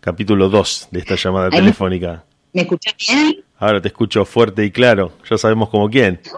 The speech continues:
Speaker 1: Perfecto. Ya sabemos como quién. Ahora sí. Bueno, viste que la
Speaker 2: Bien.
Speaker 1: tecnología es el triunfo del que es más paciente. Acá en, en,
Speaker 2: Totalmente.
Speaker 1: en temas tecnológicos el impaciente pierde.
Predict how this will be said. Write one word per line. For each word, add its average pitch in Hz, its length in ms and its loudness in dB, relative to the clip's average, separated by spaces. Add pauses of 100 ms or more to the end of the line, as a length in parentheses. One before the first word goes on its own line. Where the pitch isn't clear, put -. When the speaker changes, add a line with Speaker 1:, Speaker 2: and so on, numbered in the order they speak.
(160)
Speaker 1:
Perfecto. 95 600 -2 (460)
Ya 104 140 0
sabemos 101 400 0
como 101 240 2
quién. 95 280 -2 (340)
Ahora 101 200 -2
sí. 82 220 -10 (300)
Bueno, 95 160 -4
viste 160 180 4
que 143 80 6
la 120 80 6
Speaker 2:
Bien. 120 160 2
Speaker 1:
tecnología 170 560 4
es 120 340 0
el 104 220 -2
triunfo 131 380 2
del 104 160 2
que 87 80 2
es 90 60 2
más 113 140 -2
paciente. 87 500 -4 (840)
Acá 117 400 0
en, 98 340 -4
en, - 100 -4
Speaker 2:
Totalmente. 98 320 -4
Speaker 1:
en 101 180 -4
temas 127 340 0
tecnológicos 113 640 2
el 101 80 0
impaciente 113 460 -2
pierde. 85 340 -4